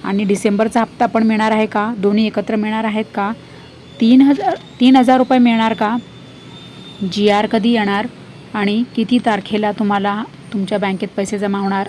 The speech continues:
असे सर्व महत्त्वाचे अपडेट मोठ्या व्हिडिओ मी कालच अपलोड केलेला आहे.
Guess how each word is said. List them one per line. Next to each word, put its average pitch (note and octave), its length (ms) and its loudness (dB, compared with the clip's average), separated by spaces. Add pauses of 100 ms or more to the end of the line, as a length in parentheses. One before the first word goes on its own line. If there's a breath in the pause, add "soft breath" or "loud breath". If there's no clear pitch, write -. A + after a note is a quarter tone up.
असे G#3+ 200 -8
सर्व A3 340 -4
महत्त्वाचे G3+ 480 -6
अपडेट G3+ 320 -6 (600 loud breath)
मोठ्या G#3 260 0
व्हिडिओ G#3+ 320 0
मी A#3 140 2
कालच G#3 400 -4
अपलोड G#3 400 -2
केलेला G#3 260 -4
आहे. G#3 260 -4